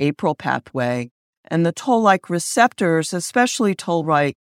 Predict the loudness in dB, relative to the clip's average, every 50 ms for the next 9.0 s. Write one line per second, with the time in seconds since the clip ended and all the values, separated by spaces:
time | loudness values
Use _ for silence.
0 | _ _ _ _ _ _ _ -4 -2 2 4 4 4 2 2 -2 -6 -6 -4 -2
1 | 0 -2 -2 -2 -4 -6 -4 -4 -2 2 4 4 4 4 2 0 -2 -2 -2 -4
2 | -4 -6 -6 -6 -8 -10 -10 -14 -4 0 0 0 0 0 -2 -2 0 0 2 0
3 | 0 -2 -4 -6 -10 _ _ _ _ _ -8 -4 -2 -2 -2 -2 -2 -2 -4 -4
4 | -4 -4 -8 -6 -4 -4 -2 -2 -4 -4 -6 -8 -10 -10 -10 -10 -8 -8 -8 -8
5 | -8 -8 -4 -2 -2 -2 -2 -4 -8 -12 -12 -14 -16 -16 -18 -20 -20 _ _ _
6 | _ _ -20 -20 -20 -20 -20 -20 _ _ _ _ _ _ _ 2 4 4 6 6
7 | 4 2 0 -2 -4 -2 0 2 2 2 4 4 4 6 8 6 6 4 2 0
8 | 0 2 2 2 2 0 -2 -2 -2 -2 -2 -2 -2 -4 -4 -4 -4 -4 -4